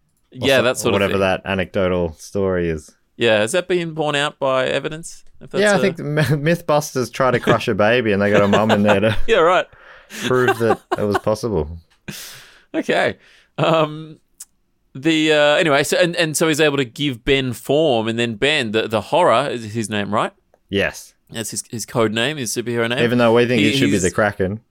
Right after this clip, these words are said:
Speaker 1: because he looks like
Speaker 2: Yeah,
Speaker 1: a big
Speaker 2: yeah.
Speaker 1: octopus.
Speaker 2: <laughs> Yeah, I think
Speaker 1: Wait,
Speaker 2: so.
Speaker 1: I don't know what
Speaker 2: Uh,
Speaker 1: the Kraken actually is. I'm only basing that off Mad as Hell's Kraken.
Speaker 2: <laughs> Yeah, I think it is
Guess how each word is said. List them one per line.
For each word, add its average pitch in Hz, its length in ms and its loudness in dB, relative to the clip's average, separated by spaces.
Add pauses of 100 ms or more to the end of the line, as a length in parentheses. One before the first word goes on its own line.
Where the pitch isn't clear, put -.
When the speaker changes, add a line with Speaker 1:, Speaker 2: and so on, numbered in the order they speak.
(140)
Speaker 1:
because 107 340 -2
he 104 120 2
looks 101 220 -2
like 107 140 2
Speaker 2:
Yeah, 165 160 4
Speaker 1:
a - 20 4
big 95 80 4
Speaker 2:
yeah. 92 80 4
Speaker 1:
octopus. 101 560 -2
Speaker 2:
<laughs> - 40 -20 (680)
Yeah, - 160 -8
I - 20 -4
think 123 160 -2
Speaker 1:
Wait, 131 280 4
Speaker 2:
so. - 60 -2
Speaker 1:
I 117 80 2
don't 113 160 2
know 95 120 4
what 90 120 4
Speaker 2:
Uh, - 180 -2
Speaker 1:
the 92 100 0
Kraken 95 340 -2
actually 90 360 -2
is. 87 340 -2 (360)
I'm 113 120 0
only 107 180 2
basing 98 360 0
that 92 140 2
off 90 220 0
Mad 95 260 0
as 85 100 -4
Hell's 90 240 0
Kraken. 95 520 -4 (340)
Speaker 2:
<laughs> - 260 0 (840)
Yeah, 143 160 2
I 131 40 2
think 143 160 -2
it 131 100 0
is 127 360 0